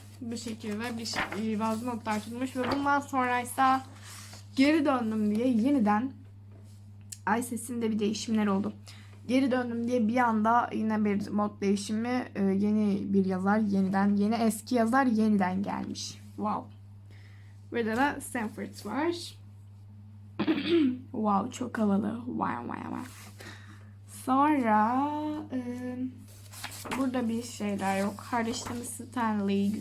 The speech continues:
Gizemli Kulübe, Erkek falan. Burada da, e, işte oradakilerden bahsediyor. Zeus demiş sus.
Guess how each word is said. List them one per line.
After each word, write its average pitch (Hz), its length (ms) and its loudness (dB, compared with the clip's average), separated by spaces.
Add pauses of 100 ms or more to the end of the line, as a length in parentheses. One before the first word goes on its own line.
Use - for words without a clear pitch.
(260)
Gizemli 226 460 0
Kulübe, 208 300 -2
Erkek 214 600 -2
falan. 208 460 -2 (840)
Burada 262 260 2
da, 285 60 6
e, 226 540 0 (680)
işte 226 520 0
oradakilerden 214 720 2
bahsediyor. 208 480 0
Zeus 214 460 0
demiş 196 260 0
sus. - 380 -6